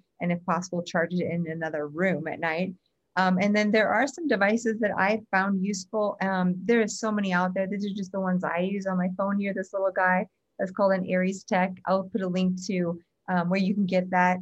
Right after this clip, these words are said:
And then the brand new one that the Aries Tech company has is called a Life Shield. And that's this little guy right here. And these, these, this company has over two hundred I B M patents,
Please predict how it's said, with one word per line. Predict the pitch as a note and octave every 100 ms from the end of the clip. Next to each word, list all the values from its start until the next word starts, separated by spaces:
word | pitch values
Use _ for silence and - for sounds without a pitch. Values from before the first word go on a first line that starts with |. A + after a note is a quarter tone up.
| F#3+
And | G3
then | G3+
the | G3
brand | F#3+ C4 C#4+
new | A3+
one | G#3 G3
that | F#3 F3+ F3+
the | F#3
Aries | F#3+ G3+ G3
Tech | - F#3
company | G3 F3+ F#3 G3
has | F3+ F#3
is | F3+ F3
called | - F3+
a | F3
Life | E3+ F3 F#3
Shield. | - F#3+ F3+ E3+ E3+ _ _ -
And | F#3
that's | F#3+ F#3+
this | F#3
little | F#3 F3
guy | F3 F3
right | E3+ G3
here. | F#3 F3 E3 F#3 - _ -
And | G#3
these, | C4 A#3+ F#3
these, | A#3+ C4+
this | D#4+ E4
company | - D4+ D#4 A#3+
has | G#3
over | G#3 G3+
two | G3 A3
hundred | A3 G#3 G3
I | F#3+
B | F#3 F3+
M | F3+
patents, | F#3+ - - F#3 F#3